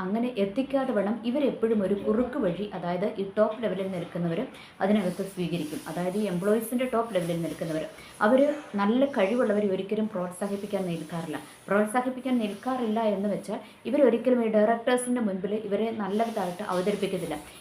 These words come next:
ഇവർ ചെയ്യുന്ന കുറ്റങ്ങൾ മാത്രം അവരുടെ മുൻപിൽ കൊണ്ടുവരും. ഇവരെ എപ്പോഴും അവരുടെ മുന്നിൽ നിന്ന്, അതായത് നന്നായി ജോലി ചെയ്യുന്നവരെ, മാനേജേഴ്സിൻ്റെ, ഡയറക്ടേഴ്സിൻ്റെ മുന്നിൽ നിന്ന് അകറ്റി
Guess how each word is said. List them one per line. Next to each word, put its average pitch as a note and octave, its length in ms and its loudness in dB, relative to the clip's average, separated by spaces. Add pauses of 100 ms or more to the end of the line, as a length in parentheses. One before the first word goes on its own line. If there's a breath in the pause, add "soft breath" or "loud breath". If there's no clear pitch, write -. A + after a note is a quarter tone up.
(120)
ഇവർ C4+ 100 6 (160)
ചെയ്യുന്ന A3+ 260 2 (100)
കുറ്റങ്ങൾ A#3 340 0 (100)
മാത്രം F#3+ 320 -2
അവരുടെ F3+ 260 -2
മുൻപിൽ F3 280 -4
കൊണ്ടുവരും. E3+ 380 -4 (280 loud breath)
ഇവരെ G#3+ 200 4 (100)
എപ്പോഴും G3 300 -2 (100)
അവരുടെ F#3 320 -2
മുന്നിൽ E3+ 320 -2
നിന്ന്, E3+ 240 -4
അതായത് F3+ 380 -4
നന്നായി F#3+ 400 -2
ജോലി F3+ 280 -2
ചെയ്യുന്നവരെ, D#3+ 380 -2 (360 loud breath)
മാനേജേഴ്സിൻ്റെ, G#3 720 0
ഡയറക്ടേഴ്സിൻ്റെ G#3+ 460 0 (200)
മുന്നിൽ F3+ 280 -2
നിന്ന് F#3 160 -4 (120)
അകറ്റി F3+ 260 -2